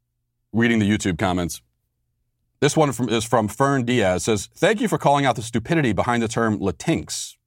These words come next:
I, along with every single friend of mine who are Latino or Latina, think it's idiotic and would never use it and would not want anyone to use it to describe us." Yeah, I, I have honestly yet to hear, and I've brought this up a s-, several times,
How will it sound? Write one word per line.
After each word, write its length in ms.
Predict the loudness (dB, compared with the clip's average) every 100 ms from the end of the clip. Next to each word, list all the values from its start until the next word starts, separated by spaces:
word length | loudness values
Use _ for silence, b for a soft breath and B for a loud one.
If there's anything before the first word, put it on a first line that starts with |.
| _ 2
I, 140 | 4
along 240 | 4 2
with 140 | 0 0
every 160 | 0
single 180 | 0 -2
friend 180 | 0 0
of 60 | 2
mine 220 | 0 0
who 100 | 0
are 160 | 0
Latino 400 | -2 -4 -2 0
or 160 | 2 0
Latina, 420 | -2 -2 0 0
think 180 | -2 -4
it's 120 | -4 -2
idiotic 480 | 2 2 2 -2 -10 _ _ _ _ _ _ _
and 80 | 0
would 140 | 2
never 180 | 4 2
use 300 | 2 0 0
it 160 | -4 -4
and 300 | -2 0 0
would 120 | 0
not 200 | 2 2
want 160 | 0 0
anyone 300 | 0 0 -2
to 100 | -2
use 160 | -2
it 160 | -4 -8 _ _ _ _ _ _
to 80 | -4
describe 420 | -4 0 0 2
us." 220 | 0 0
Yeah, 160 | 0 0 -2 _ _ _ _ _ -2
I, 120 | 0 2
I 100 | 2
have 140 | 2
honestly 480 | 0 0 0 -2 -2
yet 220 | 0 -2 -2
to 100 | -4
hear, 280 | 0 2
and 80 | 2
I've 100 | 2
brought 220 | 2 0
this 120 | 0 -4
up 120 | -4
a 20 |
s-, 140 | -6 -6
several 320 | -2 0 0
times, 460 | 0 0 -2 -6